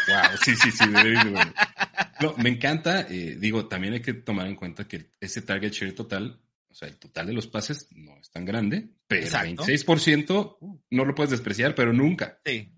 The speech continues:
Speaker 2: como, como decimos, no es lo mismo el veintiséis por ciento de un cupcake que el veintiséis por ciento de una Dominator.
Speaker 1: De una Dominator, exacto.
Speaker 2: ¿No? Pero bueno,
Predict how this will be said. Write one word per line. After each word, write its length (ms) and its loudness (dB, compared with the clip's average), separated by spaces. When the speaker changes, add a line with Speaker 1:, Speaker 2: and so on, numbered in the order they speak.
Speaker 2:
como, 200 0
como 200 4
decimos, 440 2
no 220 2
es 80 2
lo 100 -2
mismo 580 0
el 220 0
veintiséis 520 -4
por 200 -8
ciento 540 -4
de 360 2
un 180 2
cupcake 680 -2
que 100 -8
el 80 -4
veintiséis 520 -6
por 200 -10
ciento 640 -2
de 280 -6
una 800 -2
Dominator. 580 -6
Speaker 1:
De 100 -8
una 140 -8
Dominator, 440 -6
exacto. 380 -10
Speaker 2:
¿No? 140 -12
Pero 160 -2
bueno, 220 -8